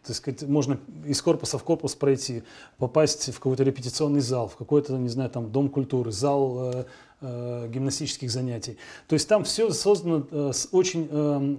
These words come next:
умной, интересной логистикой. И у-, вот благодаря этому в Уральском, э,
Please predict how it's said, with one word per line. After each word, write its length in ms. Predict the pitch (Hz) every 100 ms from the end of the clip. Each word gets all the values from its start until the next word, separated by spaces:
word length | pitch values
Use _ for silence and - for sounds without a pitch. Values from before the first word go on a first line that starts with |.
| 139
умной, 380 | 185 202 190 165
интересной 480 | 135 147 175 175 160
логистикой. 640 | 165 160 147 - - 117 - - - _
И 400 | 143 185 175 160
у-, 300 | 170 160 160
вот 460 | 156 156 143 185 190
благодаря 440 | 175 175 185 202
этому 400 | 226 233 175 135 -
в 120 | 139
Уральском, 500 | 175 175 - 143 127 -
э, 220 | 135 135